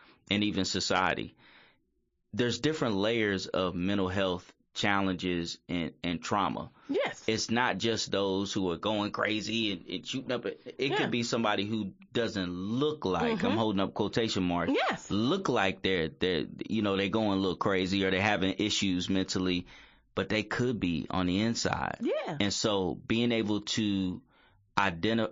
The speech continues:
Speaker 1: or not identify, but to be able to recognize that,
Speaker 2: Mm-hmm.
Speaker 1: I think training has to be done. But then also, what about those who are undiagnosed?
Speaker 2: Yes.
Speaker 1: Are underdiagnosed?
Speaker 2: Because you don't have the money to go see.
Speaker 1: Boom.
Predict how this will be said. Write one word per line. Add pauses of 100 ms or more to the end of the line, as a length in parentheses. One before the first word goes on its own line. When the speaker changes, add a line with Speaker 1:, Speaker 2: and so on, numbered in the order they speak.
Speaker 1:
or
not
identify,
but
to
be
able
to
recognize
that,
Speaker 2:
Mm-hmm. (200)
Speaker 1:
I
think
training
has
to
be
done. (140)
But
then
also,
what
about
those
who
are (100)
undiagnosed? (400)
Speaker 2:
Yes.
Speaker 1:
Are
underdiagnosed?
Speaker 2:
Because
you
don't
have
the
money
to
go
see.
Speaker 1:
Boom.